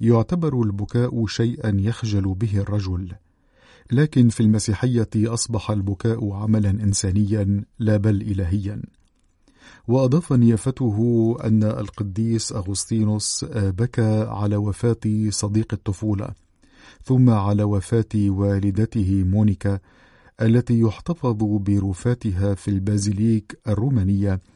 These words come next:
التي تحمل اسم هذا القديس. وقد بكى قديس هيبونا واستمع الله إلى دموعه كما كتب هو نفسه.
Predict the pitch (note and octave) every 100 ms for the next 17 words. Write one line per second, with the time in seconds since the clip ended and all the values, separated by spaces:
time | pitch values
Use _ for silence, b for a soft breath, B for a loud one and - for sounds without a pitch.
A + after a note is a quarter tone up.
0 | b b _ G#2 G#2 G2+ G#2 D3+ - A#2
1 | G2+ F#2+ - - A2 F#2 G2 F#2+ - -
2 | E2+ G#2+ G#2 - - _ _ _ _ b
3 | b b b b A2+ A#2+ - A#2+ A#2 D#3
4 | C#3+ B2 A#2 A#2+ G#2+ A2+ A#2 - G2 -
5 | A#2+ A2+ A2 G#2+ G#2 G2+ A2 - B2+ A#2+
6 | G#2 G2+ G2 A2+ G#2 G2+ A2 G#2 G2+ F#2+
7 | F#2+ G#2+ A2 F#2+ F2+ G#2 G2+ b b b
8 | b - A#2 A2+ D#3 - A#2+ A2+ G2+ B2+
9 | C#3 F2 G2 - G#2